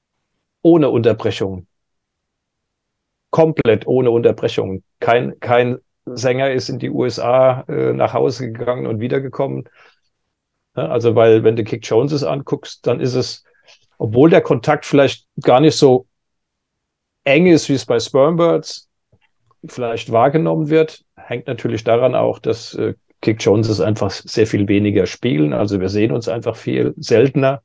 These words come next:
sind aber eigentlich mit E-Mail und so oder auch so privat, telefonisch schon immer in Kontakt. Und dann ist es Frank, Beppo, Alex und ich. Das ist die alte Bande. Und die zwei Neuen,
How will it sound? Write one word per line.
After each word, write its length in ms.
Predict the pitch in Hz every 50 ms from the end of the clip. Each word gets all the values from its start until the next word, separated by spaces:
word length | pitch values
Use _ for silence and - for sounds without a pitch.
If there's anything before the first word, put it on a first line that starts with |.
| _ _
sind 260 | - - 131 127 135
aber 220 | 143 120 120 117 110
eigentlich 400 | 101 117 139 147 147 - - -
mit 160 | 110 107 -
E-Mail 340 | 131 139 147 156 147 143 135
und 120 | 127 123
so 360 | 110 120 127 127 127 127 127 - - - - - - - - _ _ _
oder 260 | - 110 98 113 -
auch 140 | 98 110 -
so 200 | - 120 123 113
privat, 480 | - - 110 110 98 104 104 113 113
telefonisch 800 | - - 113 110 104 - 117 117 123 127 123 120 110 - - - _ - - - - _ _ _ _ _ _ _ _ _ _ _ _ _
schon 300 | - - - 127 156 -
immer 200 | - 156 160 165
in 100 | 151 143
Kontakt. 480 | - - 123 113 - - - - - 107
Und 80 | 107 107
dann 160 | 110 104 131
ist 120 | 131 131
es 280 | 147 143 - - - _
Frank, 500 | _ - - 117 110 123 156 170 165 - -
Beppo, 500 | 147 127 - - 156 156 165 175 170 _ _ - - - - - - - _ _ _ _ _ _ _ _ _ _ _ _ _ _
Alex 500 | - 120 120 127 151 175 180 170 - -
und 140 | 117 110 -
ich. 380 | 123 151 202 196 - - _ _ _
Das 180 | - 123 113 107
ist 180 | 127 123 - -
die 120 | 120 -
alte 260 | 110 117 123 123 127
Bande. 480 | 104 - 123 113 135 147 151 190 220 208 - - - - -
Und 180 | - 127 127 123
die 120 | 131 113
zwei 320 | - - 123 123 117 120
Neuen, 560 | 120 117 117 117 120 135 156 175 220 214 175